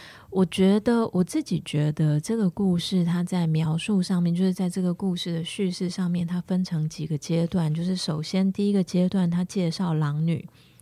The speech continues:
就是狼女这个东西它是什么，这样，或者是这个角色它是什么，就是它，它给了它一些描述。比如说就是，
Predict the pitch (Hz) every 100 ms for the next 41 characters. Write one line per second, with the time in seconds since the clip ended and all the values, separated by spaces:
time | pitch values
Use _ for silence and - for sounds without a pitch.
0 | - 180 170 156 165 165 190 180 - 185
1 | - 156 156 - 156 143 160 _ - -
2 | - - - - 170 - 160 - - -
3 | - - 147 151 185 170 170 196 160 127
4 | - - - 180 - - 165 160 160 -
5 | - - 156 156 151 156 - 160 151 143
6 | 160 165 165 165 160 143 143 156 180 160
7 | 151 147 151 160 160 160 - - - -
8 | 175 160 - 160